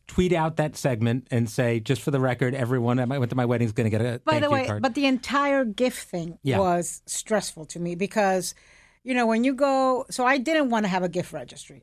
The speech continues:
Speaker 2: I,
Speaker 1: Right.
Speaker 2: you know, I'm, I'm, I have my house. I have everything I need in my house. I don't need anything else.
Speaker 1: Mm-hmm.
Speaker 2: In fact, I have too many things. I,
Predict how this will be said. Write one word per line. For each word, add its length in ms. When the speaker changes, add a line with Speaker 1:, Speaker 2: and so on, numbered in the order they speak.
Speaker 2:
I, 60
Speaker 1:
Right. 160
Speaker 2:
you 80
know, 220
I'm, 200
I'm, 500
I 180
have 360
my 200
house. 460
I 100
have 220
everything 380
I 100
need 160
in 80
my 140
house. 240
I 80
don't 140
need 140
anything 420
else. 160
Speaker 1:
Mm-hmm. 100
Speaker 2:
In 100
fact, 220
I 60
have 200
too 120
many 220
things. 280
I, 120